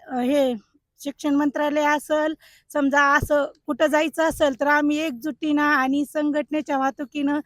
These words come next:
पूर्ण संघर्ष केला आणि शासनाने घरात बसलेल्या महिलांना अडीच, दीड हजार रुपये देऊ केले आणि आम्ही सहा सात तास, ज्या शाळेत शिक्षकांना लाख रुपये पगार आहे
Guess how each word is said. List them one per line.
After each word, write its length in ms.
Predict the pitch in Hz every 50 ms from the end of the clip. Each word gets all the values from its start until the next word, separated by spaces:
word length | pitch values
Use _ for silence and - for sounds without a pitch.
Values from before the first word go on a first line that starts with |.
| - - - - _ _ -
पूर्ण 640 | 277 294 311 311 311 311 311 302 302 285 302 320 330
संघर्ष 560 | - - 294 285 285 285 285 277 254 - - 294 - -
केला 340 | 302 302 277 262 233 220 196 - - - - -
आणि 320 | - 220 254 262 277 302
शासनाने 920 | 254 - 311 294 294 320 285 - 320 320 330 339 330 302 302 311 311 349 349 - - - _ _ -
घरात 480 | 175 196 208 247 254 302 339 370 392 _ -
बसलेल्या 480 | 359 349 - - 359 349 339 339 330
महिलांना 800 | 311 254 240 240 262 269 277 277 320 359 370 349 330 302 311 311 320 339 349 _ - - - - - 208 226
अडीच, 260 | 254 277 339 359 320 233 285
दीड 260 | 233 226 302 359 370
हजार 320 | 320 311 339 277 320 330 320
रुपये 260 | 320 - - 330 320
देऊ 280 | 311 240 302 311 311 302
केले 340 | 240 - 311 277 277 285 311
आणि 440 | 330 330 285 262 269 277 294 311 320
आम्ही 540 | 311 294 294 302 285 285 302 302 311 330 381 _ - - _ _ -
सहा 440 | - - 311 285 277 320 330 349 339
सात 320 | - - 311 311 320 320
तास, 580 | - _ _ - 320 311 330 320 302 - - - 214 185 175
ज्या 220 | 233 269 294 330 330
शाळेत 440 | - - 311 294 302 302 311 277 -
शिक्षकांना 540 | 302 - - 320 311 - 294 302 294 311 302
लाख 380 | 254 226 233 269 311 320 -
रुपये 260 | - 320 - 349 339 302 -
पगार 300 | 349 311 277 311 311 294
आहे 320 | 285 277 277 269 277 302